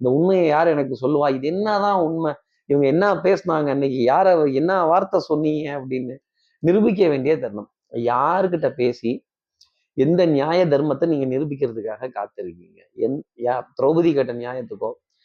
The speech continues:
கண்ணகி கேட்ட நியாயத்துக்கோ இன்னைக்கு வரைக்கும் விட இல்லை. கன்னிராசி நேயர்களே, நீங்க கேட்கிற நியாயத்துக்கு மட்டும் விடை வந்துருமா? அநியாயமா போகிற உலகம்,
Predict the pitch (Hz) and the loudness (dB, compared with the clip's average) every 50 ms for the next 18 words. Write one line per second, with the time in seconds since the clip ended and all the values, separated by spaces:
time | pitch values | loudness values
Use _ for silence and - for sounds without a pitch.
0 | _ _ _ _ - 139 135 143 156 160 170 175 151 151 139 139 135 131 131 135 | _ _ _ _ -6 -2 0 0 2 2 0 0 0 0 0 -2 -2 -4 -4 -2
1 | 139 143 131 127 127 156 156 147 135 139 147 147 131 123 123 131 135 147 135 120 | -2 -2 -2 -2 -2 0 0 2 2 0 0 0 2 2 0 0 0 -2 -4 -2
2 | 117 117 117 110 104 95 - _ - 123 139 147 147 147 139 127 135 135 131 131 | -2 -2 -2 -2 -4 -8 -12 _ -10 -6 -4 0 0 0 0 -2 -4 -6 -4 -2
3 | 147 170 175 151 151 175 175 165 151 151 165 165 160 160 151 143 143 139 143 151 | -2 0 0 0 -2 -2 -2 -4 -2 -2 -2 -2 -2 -2 -4 -4 -6 -8 -8 -8
4 | 156 147 - 139 135 139 139 131 139 131 127 131 131 131 127 123 117 113 110 107 | -8 -8 -8 -12 -16 -16 -12 -10 -8 -6 -4 -6 -6 -6 -8 -14 -18 -20 -18 -18
5 | 120 117 _ _ _ _ _ _ _ _ - 107 120 135 143 139 135 135 139 139 | -18 -20 _ _ _ _ _ _ _ _ -8 -4 -2 0 2 2 2 2 0 0
6 | 139 139 135 127 123 123 117 117 117 117 110 110 117 123 131 117 120 110 | 0 0 -2 -2 -2 -4 -2 -2 -2 -2 0 0 0 0 0 -2 -4 -8